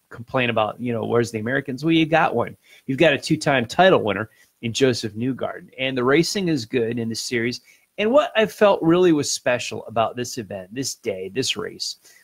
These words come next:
with that championship tension in the air, was I was watching a legitimate championship. Now, I'll reflect this and mirror it to all the, to nascar's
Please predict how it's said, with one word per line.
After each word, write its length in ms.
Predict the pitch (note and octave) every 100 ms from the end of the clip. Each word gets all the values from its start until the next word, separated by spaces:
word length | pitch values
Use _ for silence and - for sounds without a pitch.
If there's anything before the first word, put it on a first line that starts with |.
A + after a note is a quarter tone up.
| _
with 160 | B2
that 180 | C#3 B2+
championship 720 | - C#3 C#3 A#2+ A2 - B2 -
tension 540 | - B2+ B2 - G#2+ -
in 140 | A2
the 180 | G2+ G2+
air, 320 | A#2+ C3 A2 - - _
was 160 | C3+ C3+
I 140 | E3+
was 120 | D#3+
watching 440 | C3 C#3 D3 - - B2+
a 20 |
legitimate 560 | C#3+ A#2 A#2+ A2 A#2
championship. 760 | - D3 C3+ - G2+ G2+ A#2 G2 _ _ _ _ _ _ -
Now, 160 | B2
I'll 140 | B2 B2+
reflect 480 | B2 - D3+ B2 -
this 200 | C3+ A#2
and 160 | A2
mirror 360 | B2 F3 C#3+ A2+
it 200 | - - _ _ _
to 80 | A#2+
all 120 | A#2+
the, 140 | A2 - _ D#2+ A#2+
to 380 | B2+ A2+ G#2+ - -
nascar's 840 | A#2 C3 D3 - A#2 G#2 G2+ -